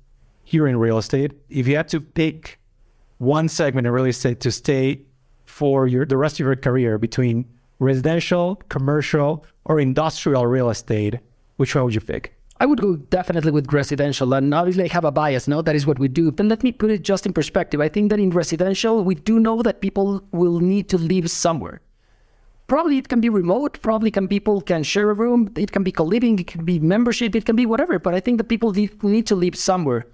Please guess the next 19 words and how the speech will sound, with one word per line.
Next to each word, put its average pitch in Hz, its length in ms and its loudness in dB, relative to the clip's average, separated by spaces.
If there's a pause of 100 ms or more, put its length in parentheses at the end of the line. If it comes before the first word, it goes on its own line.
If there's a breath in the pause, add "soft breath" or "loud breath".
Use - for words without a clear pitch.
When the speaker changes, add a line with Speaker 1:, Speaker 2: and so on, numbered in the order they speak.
(280)
Speaker 2:
Commercial, 277 520 0 (100)
I 202 100 2
don't 320 80 0
know. 339 240 0
I 151 80 0
think 208 180 -4
that 226 120 -6
people 226 340 -2
would 196 120 0
need 202 200 0
to 220 120 -2
shop 202 460 -2
somewhere, 269 440 -2
yeah. 190 360 0 (120)
Will 190 120 0
people 233 260 0
like 214 260 0
to 208 100 -4
go 202 420 -2